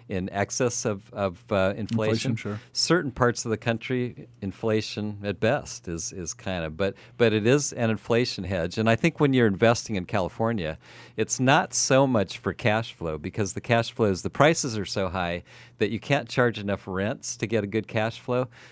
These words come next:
Speaker 1: In other parts of the country, like Texas, it's a little bit different, where the, the properties are,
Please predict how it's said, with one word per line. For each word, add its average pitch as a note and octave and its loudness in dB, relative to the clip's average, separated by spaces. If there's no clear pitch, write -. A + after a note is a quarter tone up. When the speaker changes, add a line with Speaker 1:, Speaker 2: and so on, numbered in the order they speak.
Speaker 1:
In A2+ 0
other B2+ 4
parts - -2
of A#2 -8
the G2 -2
country, G2+ -4
like F#2+ -2
Texas, A2 -4
it's G2+ -8
a F#2 -10
little F#2 -6
bit E2 -8
different, B2 -4
where F#2 0
the, E2 -4
the - -8
properties G#2 0
are, E2 -6